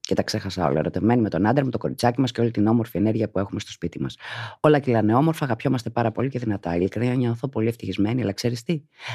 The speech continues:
Δεκαπέντε χρόνια μετά, στο σήμερα, όταν τον βλέπω, όταν με κοιτάει, η ψυχή μου ακόμα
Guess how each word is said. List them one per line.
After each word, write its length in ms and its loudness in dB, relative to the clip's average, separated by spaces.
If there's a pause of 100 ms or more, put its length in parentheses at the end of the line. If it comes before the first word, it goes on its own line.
(120)
Δεκαπέντε 380 2
χρόνια 260 2
μετά, 420 -4 (120)
στο 160 -6
σήμερα, 440 2 (320)
όταν 260 4
τον 140 2
βλέπω, 320 2
όταν 160 -2
με 80 2
κοιτάει, 480 -2
η 80 -2
ψυχή 300 -4
μου 120 0
ακόμα 460 -2